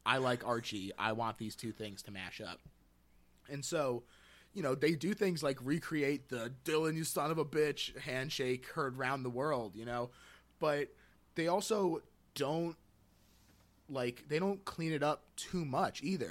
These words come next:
It's not, it's not too Archie and it's not too Predator. Uh, uh, when I, when I picked it up, I admit that I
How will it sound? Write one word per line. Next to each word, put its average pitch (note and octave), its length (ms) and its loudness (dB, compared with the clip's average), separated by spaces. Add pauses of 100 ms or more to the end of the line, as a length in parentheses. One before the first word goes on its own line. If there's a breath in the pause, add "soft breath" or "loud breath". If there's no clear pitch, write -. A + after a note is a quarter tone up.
It's - 160 -8
not, E3 340 2 (460)
it's C#3+ 160 -6
not F#3+ 240 0
too F#3 360 0
Archie B2+ 540 2
and A#2 120 -4
it's A#2+ 160 -8
not C3 280 -4
too D#3 220 -6
Predator. A#2 560 -6 (520 soft breath)
Uh, G#2+ 380 0 (600 soft breath)
uh, D3 80 4
when E3+ 160 4
I, F3 180 8
when E3+ 220 0
I F#3 140 6
picked B3 260 0
it F3 100 4
up, B2+ 200 4
I A#2+ 120 2
admit B2 440 0
that A#2 120 -2
I G#2+ 360 -2